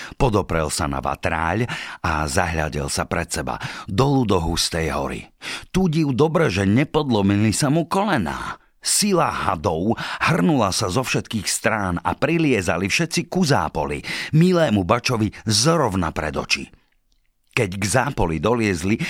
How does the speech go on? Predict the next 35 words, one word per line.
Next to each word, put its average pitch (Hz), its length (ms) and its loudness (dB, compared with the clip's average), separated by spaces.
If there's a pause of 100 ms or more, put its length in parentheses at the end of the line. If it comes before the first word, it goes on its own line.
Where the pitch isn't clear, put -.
(140)
vzal 98 320 0
každý 87 480 0
had 98 320 0 (320)
na 95 240 2
jazyk 95 400 -2
akúsi 113 480 -2
zelinku, 110 560 0
čo 80 160 -4
tam 78 240 -4
rástla. 80 480 -4 (320)
Dotkol 110 560 2
sa 92 160 0
zelinkou 78 480 -2
skaly 92 480 0
a 85 160 -4
tá 85 240 -4
otvorila 107 640 0
sa 92 240 0
mu 87 160 2 (320)
sama 85 400 0
od - 160 -8
seba. - 400 -4 (880)
Hady 80 560 0 (320)
jeden 85 400 -2
po 87 160 -2
druhom 87 400 2 (240)
mizli 82 400 2
v - 160 -12
tej 65 80 -6
skale, 67 400 -4 (320)
len 131 320 2
akoby 156 480 0
boli 143 240 2
prepadli 82 880 -6
sa. - 320 -4